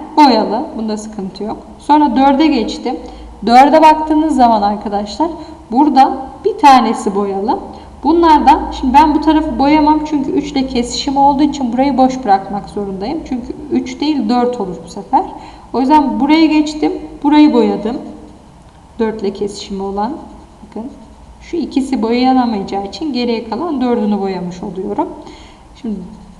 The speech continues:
dört taneyi boyadım. Buraya kadar da sıkıntı yok. Zaten bu bir dediği için bir direkt buraya aldık. Daha fazla boyamaya gerek yok. Üç dediği için de arkadaşlar, üç için burayı boyamam. Bir ile kesiştiği için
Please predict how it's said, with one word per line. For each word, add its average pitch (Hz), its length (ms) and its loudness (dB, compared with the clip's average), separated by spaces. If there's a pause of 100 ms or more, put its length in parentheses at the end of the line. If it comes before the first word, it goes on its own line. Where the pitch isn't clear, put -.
(140)
dört 254 300 -2
taneyi 240 420 -2
boyadım. 220 460 -4
Buraya 220 260 -4
kadar 196 240 -6
da 196 60 -8
sıkıntı - 440 -12
yok. 294 200 -4
Zaten 262 480 4
bu 226 160 -6
bir 262 200 0
dediği 226 320 -2
için 262 320 -8
bir 254 180 -4 (340)
direkt 240 340 -6
buraya 202 380 -6 (260)
aldık. 196 380 -4 (180)
Daha 208 180 2
fazla 202 340 -8
boyamaya 196 380 -6
gerek 190 440 -10
yok. 294 220 -8 (140)
Üç 294 300 0
dediği 262 440 0
için 247 240 -6
de 208 60 -2
arkadaşlar, 196 580 -4 (520)
üç 294 200 0
için - 400 -2 (300)
burayı 294 300 4
boyamam. 262 540 0
Bir 247 120 0
ile 233 160 -2
kesiştiği - 680 -6
için 320 240 -6